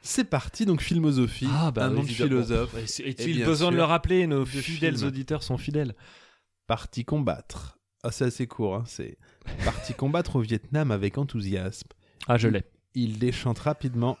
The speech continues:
Speaker 1: en découvrant les horreurs des sophistes qu'il critique vigoureusement. Soldat qui n'hésite pas à dialoguer un peu trop il vit des moments terribles et terrifiants.
Speaker 2: <laughs> Je, je l'ai parce que j'y ai pensé. Je me suis dit, « Bah non, c'est pas une émission de télé, <laughs> c'est pas de la thélosophie. »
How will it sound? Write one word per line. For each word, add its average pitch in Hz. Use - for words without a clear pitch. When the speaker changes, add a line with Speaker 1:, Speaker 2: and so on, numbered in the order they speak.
Speaker 1:
en 117
découvrant 127
les 110
horreurs 117
des 110
sophistes -
qu'il 113
critique 117
vigoureusement. 127
Soldat 160
qui 151
n'hésite 123
pas 156
à 113
dialoguer 127
un 170
peu 135
trop 110
il 127
vit 127
des 120
moments 120
terribles 117
et 95
terrifiants. -
Speaker 2:
<laughs> -
Je, -
je 185
l'ai 214
parce 190
que 170
j'y 151
ai 165
pensé. 175
Je 151
me 147
suis 165
dit, « 170
Bah 160
non, 196
c'est 156
pas 139
une 135
émission 135
de 131
télé, 160
<laughs> -
c'est 127
pas 131
de 131
la 120
thélosophie. » 135